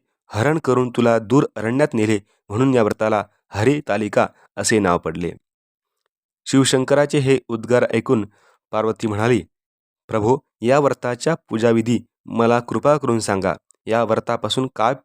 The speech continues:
फळ मिळते आणि हे व्रत कोणी करावे तेही सांगा." पार्वतीचा हा प्रश्न ऐकून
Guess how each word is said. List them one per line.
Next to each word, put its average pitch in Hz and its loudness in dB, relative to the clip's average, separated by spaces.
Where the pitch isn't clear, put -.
फळ 135 0
मिळते 120 0
आणि 120 -2
हे 131 -2
व्रत 127 -2
कोणी 127 0
करावे 120 2
तेही 123 0
सांगा." 95 -4
पार्वतीचा 107 -2
हा 139 0
प्रश्न 107 -6
ऐकून 104 -6